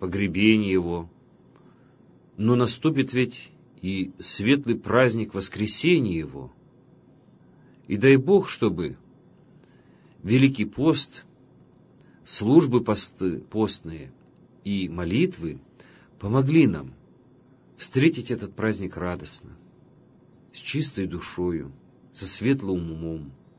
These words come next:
И чтобы как можно дольше у нас сохранялось наше пасхальное радостное настроение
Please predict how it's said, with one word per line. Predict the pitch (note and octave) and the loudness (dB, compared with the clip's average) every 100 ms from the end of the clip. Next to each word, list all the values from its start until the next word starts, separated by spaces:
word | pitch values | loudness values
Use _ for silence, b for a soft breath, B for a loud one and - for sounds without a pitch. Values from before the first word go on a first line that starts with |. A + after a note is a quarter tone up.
| _ _ - B B B B B | _ _ -20 B B B B B
И | A2+ | -4
чтобы | - D#3 C#3 C#3 B2+ B B | 0 2 6 6 6 B B
как | - C3+ | -6 0
можно | F3+ F3+ D#3+ E3 | 6 6 8 6
дольше | F#3 G#3+ - A2 | 8 8 8 2
у | G#2 | 0
нас | G2+ F2+ | 0 -2
сохранялось | - F#2+ B2 B2+ C3 F#2 - - - _ _ | -4 2 4 6 4 2 -2 -10 -18 _ _
наше | E2+ F#2+ F#2+ F2 | -6 -2 -2 -2
пасхальное | - - - D3 D#3 G#2+ | -8 -8 4 4 6 2
радостное | F#2 A2 G2+ - G#2+ | 2 0 -2 -4 -4
настроение | G#2+ - A#2 C#3+ D3+ A2 C#2+ | -6 -6 -2 0 -2 -4 -8